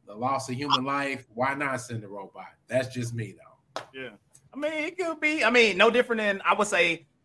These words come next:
Speaker 2: I would say it would fall in the, uh, perspective of kinda like what, uh, you know, President Obama at the time, he started using more drones. He was like, "Protection of you, you know what I'm saying, American soldiers and things of that nature," instead of going, "Hey, we're gonna send in people.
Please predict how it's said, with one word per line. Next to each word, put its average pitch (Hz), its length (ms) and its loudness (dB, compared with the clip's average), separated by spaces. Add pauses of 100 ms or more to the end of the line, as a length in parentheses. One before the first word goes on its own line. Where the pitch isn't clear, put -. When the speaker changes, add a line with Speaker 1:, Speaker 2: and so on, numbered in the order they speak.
(280)
Speaker 2:
I 160 80 4
would 175 140 2
say 170 200 2
it 156 80 0
would 135 220 -6
fall 160 300 0
in 151 220 -2
the, 139 80 -6
uh, 127 400 -4
perspective 139 600 -6
of 123 120 -16
kinda 147 260 0
like 139 280 0
what, 143 240 -2
uh, 147 340 2 (420)
you 147 100 -12
know, 127 140 -4
President 156 460 0
Obama 185 280 4
at 120 80 -6
the 123 60 -10
time, 110 320 -8 (100)
he 135 80 -12
started 147 340 0
using 147 240 -4
more 147 220 -2
drones. 147 520 -4
He 135 120 -8
was 131 80 -10
like, - 200 -2
"Protection 151 480 -4
of 139 200 -6
you, 156 280 -12
you 143 120 -6
know 139 60 -2
what 135 40 -6
I'm - 40 -10
saying, 139 220 -6
American 147 480 -2
soldiers 139 580 -2
and 110 260 -12 (260)
things 180 220 2
of 170 60 0
that 185 180 8
nature," 160 300 4
instead 160 280 2
of 143 100 0
going, 147 280 2
"Hey, 156 160 2
we're 147 100 -6
gonna 139 160 -2
send 147 320 -4
in 143 180 -4
people. 143 420 -8